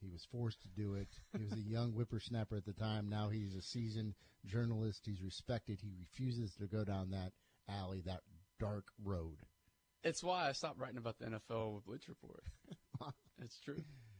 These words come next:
Speaker 1: He's got principles. He's got morals.
Speaker 2: It is
Speaker 1: One of the
Speaker 2: true.
Speaker 1: reasons why we like Jake Martin.
Speaker 2: That is right.
Speaker 1: Yes.
Speaker 2: I got a couple things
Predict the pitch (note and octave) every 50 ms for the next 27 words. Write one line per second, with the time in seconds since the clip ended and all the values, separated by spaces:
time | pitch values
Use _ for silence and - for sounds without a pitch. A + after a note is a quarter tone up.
0 | - _ _ _ _ _ _ - G#2 G2 - C3 B2 - - E3 F3+ E3+ - F#3
1 | F#3 F#3+ F3+ D3+ - D#3 C#3+ C3 D3+ C#3+ C#3 - C#3 C3+ C#3+ C#3+ C#3+ C#3+ C3+ -
2 | - - D3+ E3 F3 F3+ F#3+ F3+ F3+ E3+ E3 E3 E3 D#3+ D3+ D3+ D3+ C#3 B2 C3
3 | B2+ C3 C3+ C3+ B2 A#2 A#2 A2+ A#2 A#2+ A#2 A2+ A2+ A2+ G#2+ G#2 A2 A2 G2+ -
4 | - G2 F2+ E2 C3+ C#3+ D3 D3+ D3 D3 C#3+ - - B2 B2+ B2 A#2+ A#2 A2+ -
5 | - A#2 - - - - - - A2+ - - - - - - - - - _ _
6 | _ _ _ _ _ _ - C#3 D#3+ F3+ E3+ D#3+ D3+ - D#3 - - A#2 - B2
7 | A2+ A2 G#2+ G#2+ G2 F#2+ -